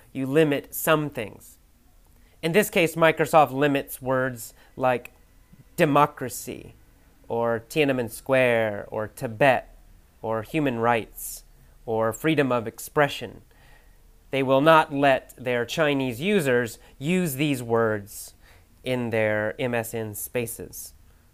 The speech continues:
All right. And w-, next we see the word prohibited, prohibited language. Uh, it,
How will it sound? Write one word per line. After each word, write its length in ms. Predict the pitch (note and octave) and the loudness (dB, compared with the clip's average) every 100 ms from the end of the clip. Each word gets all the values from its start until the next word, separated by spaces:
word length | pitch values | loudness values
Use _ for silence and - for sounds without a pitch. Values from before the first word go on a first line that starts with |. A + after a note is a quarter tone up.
| _ _ _ - _ _ _ _ - - | _ _ _ -20 _ _ _ _ -20 -18
All 280 | C3 C#3 C#3 | -12 -8 -6
right. 560 | C#3+ F#3+ C#4 D4 - - _ _ _ - | 0 0 0 -4 -14 -20 _ _ _ -4
And 460 | E3+ E3+ E3 D#3+ D#3+ | 0 2 2 2 0
w-, 260 | D#3+ C#3+ F#3 | 0 0 2
next 200 | F#3+ F#3 | 2 0
we 80 | E3 | -6
see 120 | F3+ | -2
the 100 | E3 | 2
word 200 | D#3 - | 2 2
prohibited, 960 | - D#3+ - A#3 F3+ C#3+ D#3+ G#3 A#3 - - | 2 2 4 4 4 4 4 4 0 -4 -12
prohibited 640 | - D#3+ - F3 D#3+ F3 D3 | -2 0 2 0 0 0 2
language. 880 | C#3+ D3+ D#3+ B2+ G2+ - - - - - - - - - _ _ _ - | 4 4 2 0 -2 -6 -16 -18 -20 -20 -20 -20 -20 -20 _ _ _ -6
Uh, 120 | - | -4
it, 240 | E3 - | -4 -8